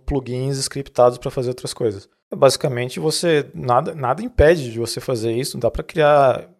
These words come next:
facilmente uma, tu cria um, como se fosse uma <laughs> D S L tua, seja lá o que que for, uma estrutura tua de, usando um json da vida pra criar, pra transpilar pra um Swift U I que se cria automaticamente. Isso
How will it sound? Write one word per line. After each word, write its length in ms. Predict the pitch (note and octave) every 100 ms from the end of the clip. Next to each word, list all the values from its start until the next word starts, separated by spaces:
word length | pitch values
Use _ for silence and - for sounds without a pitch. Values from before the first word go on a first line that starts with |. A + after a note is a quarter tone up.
| -
facilmente 920 | - - D3+ - A3 E3+ D3 E3 -
uma, 580 | B2 A#2+ A#2 A2+ A2 A2 _ _ _
tu 120 | _ -
cria 300 | B2+ B2+ B2+
um, 280 | B2+ A#2 A2+
como 220 | - A#2
se 80 | -
fosse 220 | B2+ A#2+
uma 200 | C#3+ D#3
<laughs> 20 |
D 100 | B2+
S 220 | C3+ - B2+
L 180 | B2
tua, 220 | A#2+ C3 A#2+
seja 200 | A#2 G#2+
lá 80 |
o 40 | A#2
que 140 | A#2+
que 60 | -
for, 220 | - B2+ - _ _ _ _
uma 240 | A#2+ A#2
estrutura 600 | A#2 - C3 - C#3 C3+ A#2+
tua 540 | - C3+ C3+ B2+ A#2 B2
de, 720 | - A#2 A#2+ A2+ A2+ A2 G#2+ A2+ G2
usando 240 | G#2 G#2+ A2+
um 80 | A2
json 360 | A2 B2+ C3
da 100 | A#2
vida 380 | A2 G#2+ B2 F#3
pra 160 | F#3 F#3
criar, 640 | - - C3+ B2+ A#2+ A2
pra 240 | - A#2+
transpilar 720 | G#2+ - C3+ C3 - B2+ A#2 C3
pra 100 | B2+
um 100 | A#2
Swift 400 | - B2+ - A#2+
U 60 | A2
I 120 | A#2
que 180 | D#3 F#3+
se 180 | F#3 -
cria 200 | - D3
automaticamente. 760 | C#3+ B2+ A#2+ - G#2 C3 A2 _ -
Isso 140 | -